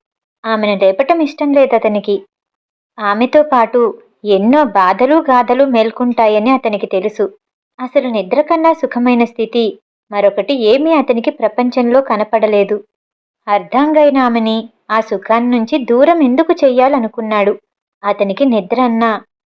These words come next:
నోవకెన్ ఇంజెక్షన్ అన్నా చాలా ఇష్టం. ఇదివరకెప్పుడో తేలుకుట్టి అతనికి ఒళ్ళంతా మంటలు పోట్లు ఎత్తినప్పుడు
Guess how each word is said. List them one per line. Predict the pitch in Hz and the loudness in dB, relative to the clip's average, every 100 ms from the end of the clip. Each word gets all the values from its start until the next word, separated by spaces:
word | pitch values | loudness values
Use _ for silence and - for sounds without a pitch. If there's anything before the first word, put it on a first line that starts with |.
| - | -16
నోవకెన్ | 202 196 294 330 339 277 | -6 -2 -2 -2 -2 0
ఇంజెక్షన్ | 240 285 277 247 | 0 0 -2 -2
అన్నా | 240 220 240 | -2 0 -2
చాలా | - 196 196 233 | -2 -2 0 0
ఇష్టం. | 214 - 214 202 _ _ _ _ | -2 -6 -12 -12 _ _ _ _
ఇదివరకెప్పుడో | 208 185 190 247 269 269 320 370 | -10 -2 0 2 0 -2 -2 -2
తేలుకుట్టి | 381 294 285 311 277 285 240 240 240 _ _ _ - | 2 2 2 -2 -4 -6 -10 -10 -12 _ _ _ -8
అతనికి | 233 233 214 208 | -4 -2 -4 -2
ఒళ్ళంతా | 262 233 196 269 285 294 | 2 2 2 0 0 0
మంటలు | 285 214 190 202 302 | 0 0 -2 -2 -2
పోట్లు | 359 247 233 233 294 | 0 0 0 2 2
ఎత్తినప్పుడు | 240 196 233 233 233 233 233 - | 2 0 -2 -2 0 2 2 0